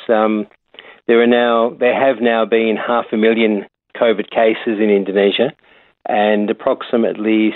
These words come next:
sixteen thousand deaths. Uh, but last time I looked on the, the, the world countries table, Indonesia is the fourth most populous nation,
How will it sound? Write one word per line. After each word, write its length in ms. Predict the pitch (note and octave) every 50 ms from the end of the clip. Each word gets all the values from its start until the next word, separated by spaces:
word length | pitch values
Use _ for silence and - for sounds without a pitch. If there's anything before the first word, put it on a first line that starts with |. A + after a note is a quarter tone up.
| - -
sixteen 560 | - B2 - - - - - _ - G#2+ G#2
thousand 420 | - A2+ G#2+ A2 A2 - - G#2 G#2
deaths. 220 | G#2+ G#2 F2+ - - - - - - - _ _ - - - - - - - - _ _ _ _ _ _ -
Uh, 280 | - A2+ G#2 G#2 G2+ G2+
but 240 | G2 A2+ - - _
last 300 | - C3+ B2 B2 B2+ - -
time 160 | - - C3 A#2+
I 80 | A2+
looked 260 | A2+ A2+ A#2+ G#2+ -
on 200 | - A2+ A2+ A2+
the, 280 | A2 A2+ A2 G#2+ G2+ F#2 - - _ _ _ _ _ -
the, 240 | G#2+ G#2+ G#2 F#2 - - _ -
the 140 | G#2+ G#2+ A2
world 460 | F#2+ - A#2 A2+ A2+ G#2+ G#2+ A2 -
countries 440 | - C3 B2 A#2+ - - A2 G#2 F#2 - - _ _ _ - -
table, 540 | - A#2+ B2+ C3+ A#2 G2 F#2 F#2+ A2 - _ _ _ - - - - _ _ _ _ -
Indonesia 880 | - B2 B2 A#2+ A#2 A2+ A#2+ B2+ D3 D#3+ D3+ - C3 A#2+ A#2 A#2 A2+
is 60 | G#2+ - - - - -
the 80 | - A2 -
fourth 260 | - B2+ B2 B2 A#2+ - - - _ - - - -
most 280 | A#2 A2+ A2+ G#2+ - -
populous 500 | - - E3+ E3+ - C#3 B2 A2 G#2+ - - -
nation, 480 | A2 G#2 G#2 G2+ - - G#2+ A2 C#3